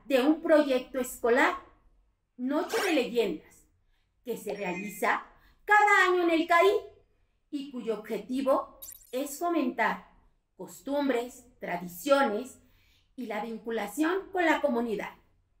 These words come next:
en donde nos involucramos agentes educativos, alumnas, alumnos, padres de familia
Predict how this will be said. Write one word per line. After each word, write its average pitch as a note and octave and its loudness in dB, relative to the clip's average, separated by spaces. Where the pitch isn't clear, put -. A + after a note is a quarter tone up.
en G#3+ -10
donde G3 -6
nos F#3 -10
involucramos A3 -2
agentes E4 -4
educativos, D4+ -2
alumnas, C#4+ 2
alumnos, C4 0
padres F4+ 2
de F#4 -6
familia F#4 -2